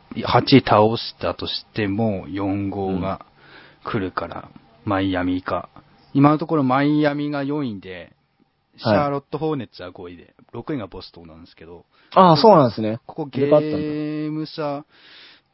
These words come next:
Speaker 1: ゲーム差ね、零点五で並ん、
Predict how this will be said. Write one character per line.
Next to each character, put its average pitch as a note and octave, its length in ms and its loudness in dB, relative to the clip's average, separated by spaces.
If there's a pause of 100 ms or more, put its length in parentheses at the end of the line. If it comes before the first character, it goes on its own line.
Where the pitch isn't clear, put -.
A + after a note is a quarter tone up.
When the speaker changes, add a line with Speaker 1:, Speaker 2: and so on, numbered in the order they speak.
(800)
Speaker 1:
ゲ D3 80 -12 (160)
ー E3 40 -6
ム E3+ 140 -4
差 E3 300 -6
ね、 D3 420 -6
零 E3 220 -4
点 A#2 240 -8
五 B2+ 160 -6
で A2+ 80 -10
並 A#2 300 -4
ん、 C#3+ 100 -6